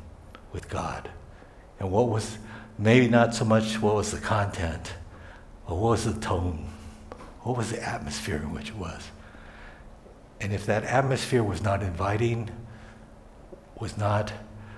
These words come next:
the kind of interaction that said that there is love just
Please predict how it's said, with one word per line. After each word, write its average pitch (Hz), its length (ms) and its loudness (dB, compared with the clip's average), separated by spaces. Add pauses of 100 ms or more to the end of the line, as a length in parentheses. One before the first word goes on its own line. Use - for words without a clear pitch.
(420)
the 110 60 -4
kind 107 440 4
of 87 180 2
interaction 101 880 -2
that 85 200 -4
said 87 500 -2 (1120)
that 85 260 -4
there 98 240 4
is 85 160 -4
love 101 500 4 (360)
just - 380 -8